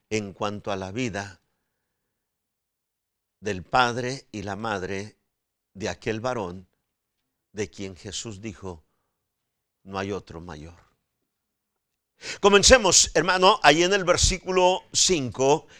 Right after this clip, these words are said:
del capítulo uno del libro de Lucas. ¿Estamos ahí, hermano? Lucas uno, ¿estamos ahí?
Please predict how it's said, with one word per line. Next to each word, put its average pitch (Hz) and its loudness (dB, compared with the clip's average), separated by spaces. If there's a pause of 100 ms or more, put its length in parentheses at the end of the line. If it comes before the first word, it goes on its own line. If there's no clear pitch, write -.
(220)
del 160 6
capítulo 190 6
uno 185 4
del 151 4
libro 190 0
de 196 2
Lucas. 139 0
¿Estamos 170 0
ahí, 180 4
hermano? 196 0 (1500)
Lucas 165 4
uno, 214 2
¿estamos 185 2
ahí? 196 0